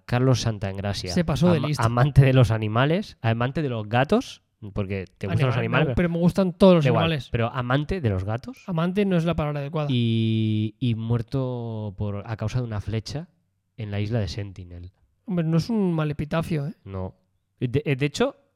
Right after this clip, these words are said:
Speaker 1: aun-, aunque no te pase, lo podría
Speaker 2: Estaría
Speaker 1: poner.
Speaker 2: guapo.
Speaker 1: Estaría, estaría guapo ponerlo.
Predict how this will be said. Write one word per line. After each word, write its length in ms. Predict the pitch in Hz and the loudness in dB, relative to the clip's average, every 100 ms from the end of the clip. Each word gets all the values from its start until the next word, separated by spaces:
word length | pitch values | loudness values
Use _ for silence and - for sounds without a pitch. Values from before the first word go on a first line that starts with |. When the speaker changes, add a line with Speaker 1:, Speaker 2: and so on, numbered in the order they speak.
| _ | _
Speaker 1:
aun-, 240 | 120 117 123 | -4 -4 -2
aunque 340 | 123 113 117 | -4 -2 -2
no 140 | 110 147 | 2 2
te 120 | 185 | 2
pase, 400 | 131 135 262 311 | 2 0 -2 -4
lo 100 | 120 110 | -2 0
podría 240 | 113 143 | 4 4
Speaker 2:
Estaría 120 | 170 | 4
Speaker 1:
poner. 240 | 175 170 165 | 4 2 0
Speaker 2:
guapo. 200 | 151 - - | -4 -10 -12
Speaker 1:
Estaría, 680 | 110 110 127 135 113 104 | -8 -4 0 0 0 -2
estaría 200 | 98 107 | -4 -2
guapo 260 | 113 135 110 | 0 2 2
ponerlo. 460 | 101 113 123 90 | 2 0 -4 -6